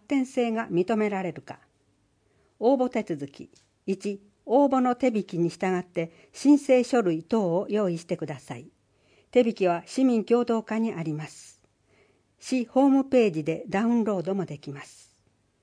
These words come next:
二、募集期間は八月一日木曜から三十一日土曜です。三、事前相談等。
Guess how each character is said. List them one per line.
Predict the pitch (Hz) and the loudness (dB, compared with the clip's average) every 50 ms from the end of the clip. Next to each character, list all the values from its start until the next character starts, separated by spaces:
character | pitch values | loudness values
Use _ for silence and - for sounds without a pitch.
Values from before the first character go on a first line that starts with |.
| _ _ _ _ | _ _ _ _
二、 | 190 202 202 202 - _ _ _ _ _ _ _ _ | 0 0 0 -2 -6 _ _ _ _ _ _ _ _
募 | 190 214 269 | -2 0 0
集 | - - 285 277 262 262 | 0 0 0 0 0 -2
期 | - - | -6 -6
間 | - 208 180 160 156 | -4 -2 -2 -2 -4
は | 151 151 - _ _ _ | -6 -8 -12 _ _ _
八 | - 214 214 - 269 | -6 -4 -4 -2 -2
月 | 269 262 262 - _ - 247 | -2 -4 -6 -10 _ -2 -2
一 | 240 226 | -2 -2
日 | 220 208 226 - 185 | -2 -6 -4 -4 -2
木 | 185 180 180 - 202 | -2 -2 -2 -2 -2
曜 | 196 185 170 | -2 -2 -2
か | - - 160 | -4 -6 -8
ら | 151 147 - - _ - _ _ | -8 -10 -12 -16 _ -20 _ _
三 | - - 262 269 254 | -2 0 2 2 2
十 | 226 - 185 180 | 2 2 2 2
一 | 180 180 - 208 | 0 0 2 2
日 | 208 208 202 - - - - 233 | 2 2 2 0 -4 -8 -8 -4
土 | 185 180 180 | -2 -2 -2
曜 | 185 180 170 165 | 0 -2 -4 -6
で | - 151 143 | -8 -10 -12
す。 | - - - - - _ _ _ _ _ _ _ _ _ | -12 -16 -20 -20 -20 _ _ _ _ _ _ _ _ _
三、 | _ 240 220 214 202 190 185 - _ _ _ | _ -2 0 0 0 -2 -4 -8 _ _ _
事 | 190 170 214 220 | -4 -4 0 2
前 | 285 302 294 294 | 4 6 6 4
相 | 277 - - 269 240 208 | 4 2 0 2 2 2
談 | 170 165 165 165 160 | 0 0 0 -2 -2
等。 | - - 185 160 151 147 - | 0 0 0 0 0 -4 -8